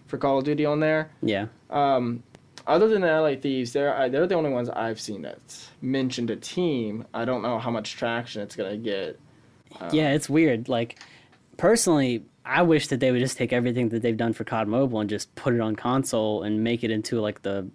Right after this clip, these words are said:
Speaker 2: that, like, the main cod.
Speaker 1: Mm-hmm.
Speaker 2: It, like, it would be a dream scenario if they made that, like,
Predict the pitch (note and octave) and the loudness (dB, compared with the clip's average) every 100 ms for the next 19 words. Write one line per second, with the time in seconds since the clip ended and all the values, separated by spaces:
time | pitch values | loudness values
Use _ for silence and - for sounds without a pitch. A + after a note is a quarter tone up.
0 | _ - A#2 G2 A2+ - G#2+ G#2+ G#2+ A2+ | _ -6 -6 -6 -8 -6 -6 -2 0 0
1 | A2+ G#2+ A#2 A#2 G#2+ A2 D#3 C#3 B2 A#2+ | 0 -2 -2 0 -2 -4 -8 -6 -6 -4
2 | D3+ D#3+ E3+ E3+ G3 F#3 F#3+ D3 D3 E3 | -4 0 2 4 4 4 4 6 6 4
3 | D#3 C3+ B2+ A#2+ A#2+ A#2+ B2+ B2 B2+ A#2 | 4 2 4 4 2 2 2 2 2 2
4 | B2 B2 A2+ A2 - | 2 0 0 -2 -4